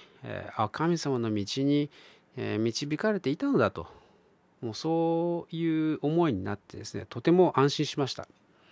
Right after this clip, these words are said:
今まではこれでいいのかなっていうですね、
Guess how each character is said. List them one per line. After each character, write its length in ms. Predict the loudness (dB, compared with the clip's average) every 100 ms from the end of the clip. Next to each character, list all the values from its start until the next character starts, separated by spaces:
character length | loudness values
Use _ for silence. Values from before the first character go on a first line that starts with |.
| -20 -20 -20 -20 -20 -20 _ _ _ _ _ _ _
今 160 | 2 4
ま 60 | 6
で 80 |
は 200 | 4 2 -4 -16
こ 160 | -10
れ 60 | -6
で 80 | -2
い 40 |
い 40 | -2
の 80 |
か 80 | 0
な 200 | 0 0
っ 40 | -2
て 120 | -6
い 120 | -6
う 20 |
で 80 | -8
す 120 | -8
ね、 180 | -4 -4